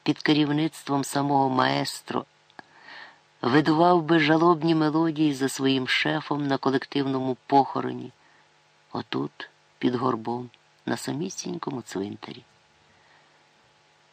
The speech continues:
Його жалобу уривали би верески розгніваних родичів покійників, що належали до різних церков і конфесій, по через незгоду відправляти службу саме у цій церковці,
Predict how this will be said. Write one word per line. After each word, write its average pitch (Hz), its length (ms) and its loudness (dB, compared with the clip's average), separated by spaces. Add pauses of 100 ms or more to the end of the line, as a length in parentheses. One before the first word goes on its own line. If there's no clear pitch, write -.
Його 180 220 6
жалобу 190 440 6
уривали 175 560 6
би 165 160 2
верески 175 520 4
розгніваних 160 720 2
родичів 156 560 2
покійників, 147 880 -2
що - 240 -4
належали 123 560 4
до 120 120 2
різних 120 440 0
церков 127 540 -4
і 117 40 -6
конфесій, 117 800 -10 (880)
по - 100 0
через 143 340 6
незгоду 139 600 4
відправляти 156 800 0
службу 135 540 -2
саме 131 300 -2
у 117 100 0
цій 151 300 -2
церковці, 147 800 -4